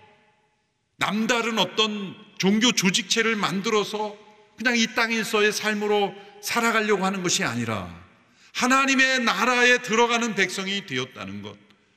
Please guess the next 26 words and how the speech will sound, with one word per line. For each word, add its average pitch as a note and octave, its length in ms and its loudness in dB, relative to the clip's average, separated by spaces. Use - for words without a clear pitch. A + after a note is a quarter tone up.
이 D3+ 220 2
세상에 D#3 460 0
살지만 D3+ 880 -6
영원한 A3 460 2
하나님 A3 340 -2
나라의 G3 260 0
백성으로 E3 460 -6
사는 C#3 300 -10
것입니다. C3 520 -12
땅에 E3+ 480 0
발을 F#3 260 0
딛고 G#3 260 -2
살지만 F#3 640 -4
하늘에 A#3 440 2
속한 G#3 400 -2
하나님 G#3+ 400 -2
나라의 E3 360 -2
백성으로 B2+ 680 -8
살아간다는 G#2+ 680 -10
겁니다. F2+ 340 -16
이런 G3+ 240 2
의미에서 F#3+ 460 2
교회의 D3+ 480 -2
정체성은 B2+ 640 -10
하나님 E3+ 420 -6
나라의 B2 520 -6